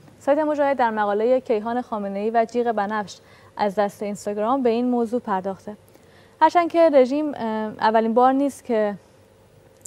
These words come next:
از شبکه‌های اجتماعی، اه، میناله و آه و فغان سر می‌ده، اما این بار، اه، کیهان گفته که متاسفانه بعضی از خانواده‌ها خودشون باعث ورود فرزندانشون به،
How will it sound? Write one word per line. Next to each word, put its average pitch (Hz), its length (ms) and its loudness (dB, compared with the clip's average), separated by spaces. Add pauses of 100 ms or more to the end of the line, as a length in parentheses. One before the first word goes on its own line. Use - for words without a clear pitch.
از 214 160 -2
شبکه‌های 214 380 0
اجتماعی، 202 480 -4 (460)
اه، 214 160 -6
میناله 214 440 2
و 202 40 4
آه 208 260 4
و - 20 -8
فغان 208 300 -2
سر 208 260 -2
می‌ده، 208 240 -4
اما 277 380 0
این 226 180 -4
بار، 285 260 2 (480)
اه، 202 400 -6 (260)
کیهان 285 340 2
گفته 240 240 0
که 269 120 0
متاسفانه 233 720 0
بعضی 262 280 4
از 240 140 0
خانواده‌ها 214 440 -2
خودشون 233 400 -2
باعث 202 260 0
ورود 208 340 -4
فرزندانشون 208 720 -4
به، 214 180 0